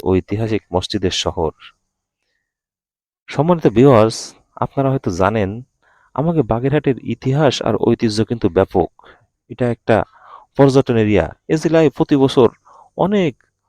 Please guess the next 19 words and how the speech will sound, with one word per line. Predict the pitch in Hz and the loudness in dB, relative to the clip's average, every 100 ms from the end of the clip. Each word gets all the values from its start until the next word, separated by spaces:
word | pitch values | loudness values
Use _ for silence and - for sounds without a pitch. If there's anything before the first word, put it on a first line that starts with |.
| _ - | _ -10
দর্শক | 90 104 107 - 107 - | 0 2 2 0 0 -2
আসে, | - 98 85 _ _ _ | -6 -6 -6 _ _ _
দেশি | 117 110 117 107 107 | -4 -4 -4 -6 -8
বিদেশি | 107 107 - 107 - | -6 -6 -6 -6 -4
অনেক | 175 208 156 - | -4 -6 -6 -4
পর্যটক, | 98 90 - - - | -4 -4 -8 -10 -8
যাদের | 147 147 | -8 -8
সাথে | 135 131 117 | -8 -4 -4
আমাকে | 110 110 | -4 -4
সব | 175 196 | -6 -6
সময় | - 110 90 | -8 -4 -2
দেখা | 90 90 78 | 0 2 0
হয়। | - _ _ _ _ | -2 _ _ _ _
আজকে | - - 107 | -8 -4 -2
বাংলাদেশে | 110 113 113 113 139 95 98 | 0 0 0 0 0 0 0
যে | 113 - | 0 0
তিনটে | - 113 107 104 104 | -4 -4 0 2 4
জায়গারে | 104 101 104 107 - _ _ _ _ _ | 2 2 2 0 -2 _ _ _ _ _
বিশ্ব | 92 104 | -2 0